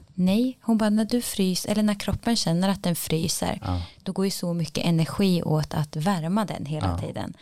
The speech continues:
Speaker 1: Att uppnå någon form av, liksom, homostas.
Speaker 2: Mm.
Speaker 1: Så,
Speaker 2: Och då
Speaker 1: mm.
Speaker 2: är det redan för sent. Då är det så här, då har du fel den dagen. <laughs> Hem och gör hemläxa igen.
Speaker 1: Mm.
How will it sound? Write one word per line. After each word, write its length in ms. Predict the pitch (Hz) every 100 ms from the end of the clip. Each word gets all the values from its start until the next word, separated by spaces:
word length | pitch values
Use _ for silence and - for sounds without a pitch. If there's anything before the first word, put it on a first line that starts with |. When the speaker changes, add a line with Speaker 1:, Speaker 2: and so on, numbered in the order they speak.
| - - - - -
Speaker 1:
Att 160 | - 175
uppnå 340 | 165 - 170
någon 160 | 160 151
form 300 | - 156 147
av, 120 | 151
liksom, 300 | 160 - -
homostas. 760 | 147 151 147 - - - 175 -
Speaker 2:
Mm. 220 | 104 92 85 - - - - -
Speaker 1:
Så, 240 | - 190 180 - - - -
Speaker 2:
Och 120 | 101
då 60 |
Speaker 1:
mm. 40 | 110
Speaker 2:
är 80 | 123
det 80 | 135
redan 180 | 113
för 120 | 101 -
sent. 460 | 139 117 - - - - - - - - - - - - - - - _
Då 60 | 117
är 20 |
det 60 | 110
så 100 | 104
här, 60 |
då 100 | 95
har 80 | 113
du 60 | 110
fel 480 | - 131 80 92
den 240 | 98 120 98
dagen. 420 | 85 80 95 127
<laughs> 1080 | 117 113 147 131 117 110 220 220 110 95 -
Hem 240 | - 127
och 80 | 147
gör 140 | 127
hemläxa 500 | 120 113 110 107 -
igen. 480 | 101 98 90 92 98 - -
Speaker 1:
Mm. 280 | 175 147